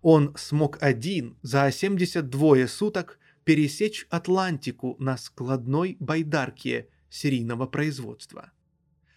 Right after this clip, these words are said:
Благодаря аутогенной тренировке можно быстро заснуть и проснуться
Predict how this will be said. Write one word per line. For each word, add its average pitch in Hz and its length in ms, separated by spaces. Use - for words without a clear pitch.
Благодаря 156 500
аутогенной 156 600
тренировке 151 580
можно 147 480
быстро 170 640
заснуть 156 760
и 170 100
проснуться 143 800